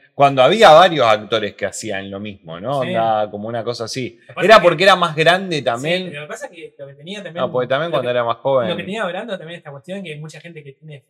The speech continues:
Speaker 2: es fan de Brando, no solamente por la actuación, sino que el final de Brando, ¿no?
Speaker 1: Claro. Toda esa
Speaker 2: Que
Speaker 1: actitud
Speaker 2: no,
Speaker 1: media punk.
Speaker 2: no podía ni hablarle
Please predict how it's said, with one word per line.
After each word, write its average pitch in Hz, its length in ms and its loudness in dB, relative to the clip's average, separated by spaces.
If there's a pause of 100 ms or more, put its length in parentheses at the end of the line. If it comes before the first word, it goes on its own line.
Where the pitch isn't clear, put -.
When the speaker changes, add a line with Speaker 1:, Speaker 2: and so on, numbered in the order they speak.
Speaker 2:
es 151 200 -20
fan 156 360 -10
de 135 100 -18
Brando, 143 420 -16
no 156 80 -18
solamente 156 360 -18
por - 120 -20
la 123 100 -20
actuación, 180 380 -14
sino 165 240 -16
que - 520 -16 (120)
el 139 200 -18
final 165 460 -8
de 127 60 -12
Brando, 127 360 -20 (100)
¿no? 180 60 -14
Speaker 1:
Claro. 120 340 6 (1300)
Toda 131 160 8
esa 123 140 4
Speaker 2:
Que 117 80 6
Speaker 1:
actitud 113 220 -4
Speaker 2:
no, 127 60 2
Speaker 1:
media 123 240 8
punk. 127 240 6
Speaker 2:
no - 120 -2
podía 185 260 -4
ni 180 160 -6
hablarle 190 840 -8